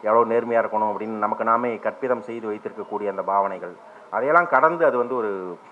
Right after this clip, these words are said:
வேறொரு மனநிலையை வந்து அது குறிப்பிடுறதை பார்க்கலாம். இன்னும் ஒரே ஒரு கவிதை.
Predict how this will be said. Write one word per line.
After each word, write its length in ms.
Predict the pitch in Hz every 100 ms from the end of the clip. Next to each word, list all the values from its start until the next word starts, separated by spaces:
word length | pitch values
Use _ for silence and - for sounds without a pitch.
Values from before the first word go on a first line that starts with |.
| - - - -
வேறொரு 440 | 101 131 165 151 139 123 110 101 95 87 80 - - -
மனநிலையை 540 | 107 120 147 151 139 120
வந்து 240 | 110 120
அது 480 | 107 92 87 87 87 - - - -
குறிப்பிடுறதை 360 | 131 135 120 107
பார்க்கலாம். 580 | 101 92 87 80 - - - - - - - - - - -
இன்னும் 180 | 139 139
ஒரே 160 | 127
ஒரு 120 | 143
கவிதை. 300 | 120 98 90